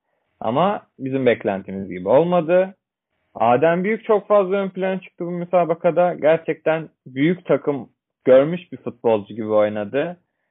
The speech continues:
Ama işin biraz büyük takım oyuncusu gibi oynama üçkağıtçılığını da almış gibi duruyor ki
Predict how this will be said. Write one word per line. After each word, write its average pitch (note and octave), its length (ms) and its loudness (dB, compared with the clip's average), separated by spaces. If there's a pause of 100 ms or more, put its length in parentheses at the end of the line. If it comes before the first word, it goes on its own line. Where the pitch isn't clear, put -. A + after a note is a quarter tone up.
(280)
Ama F#3+ 560 0 (100)
işin E3 300 -6
biraz F3 320 4 (800)
büyük E3+ 400 -2
takım F3 460 0
oyuncusu D#3+ 520 -2
gibi D#3+ 500 0 (320)
oynama D3 440 2
üçkağıtçılığını D3+ 840 0
da D#3 120 -2
almış B2+ 320 -2
gibi B2 260 -4
duruyor D3 320 4
ki D#3 300 0